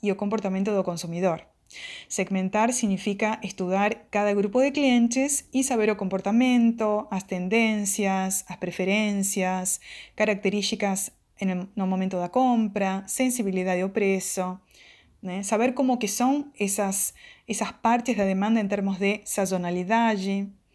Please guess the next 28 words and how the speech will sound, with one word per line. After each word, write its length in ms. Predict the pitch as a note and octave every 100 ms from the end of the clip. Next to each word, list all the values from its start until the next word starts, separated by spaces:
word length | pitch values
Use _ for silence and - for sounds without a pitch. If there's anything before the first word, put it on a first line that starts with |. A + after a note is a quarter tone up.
| _ -
saber 460 | - G#3 A#3+ B3 -
como 560 | C4+ C4+ C#4+ C#4+ D4 -
ten 160 | G#3
sido 240 | G3 A3 G3+
feitos 380 | A3 A3 G#3
os 120 | G3 G3
investimentos 640 | F#3+ F3+ - F#3+ G#3+ A3+
para 220 | - F#3
cada 280 | F3+ F#3+ F#3
parte 580 | G3 G#3+ B3 B3 C#4 C#4+ - - _
de 160 | F#3+ F#3+
ese 180 | G3 G3+
mercado, 600 | F#3+ F#3 F#3+ G3 A#3+ G3+
de 80 | F#3
esas, 440 | - F#3 - - _ _ _ -
de 80 | F#3+
esos 240 | F#3 -
clientes, 400 | G#3 G3+ C4 B3
de 80 | F#3+
esos 180 | F#3 G3
segmentos, 800 | F#3 F#3 G3 A3 A#3 C4+ D4 - - -
y 80 | G3
ver 220 | G#3 A3+
cuáles 300 | B3+ C#4+ C#4+
son 140 | A#3+ G#3
los 80 |
más 200 | G3 G3
lucrativos. 1120 | G3+ G3 F3+ F3 - D4+ F3 F#3+ - - -